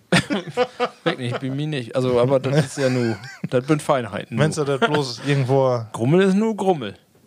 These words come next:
Speaker 2: Ja, aber hab ich das auch mal, bin ich auch mal in den Wald oder auf dem Weg gewesen, äh, wenn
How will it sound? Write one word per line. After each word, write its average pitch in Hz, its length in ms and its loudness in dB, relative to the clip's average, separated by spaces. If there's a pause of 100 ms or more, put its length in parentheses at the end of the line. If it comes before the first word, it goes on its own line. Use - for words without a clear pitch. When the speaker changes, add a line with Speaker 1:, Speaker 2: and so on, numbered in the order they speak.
(880)
Speaker 2:
Ja, 147 220 4
aber 160 220 0 (100)
hab 190 140 2
ich 202 100 -6
das 180 160 0
auch 175 100 2
mal, 165 240 0
bin 196 160 -2
ich 160 100 -4
auch 127 80 0
mal 120 160 -2
in 113 160 -6
den 107 60 -8
Wald 117 260 0
oder 113 340 0 (100)
auf 135 80 -8
dem 113 420 -2
Weg 123 200 0
gewesen, 135 500 -4
äh, 120 320 0
wenn 120 260 -2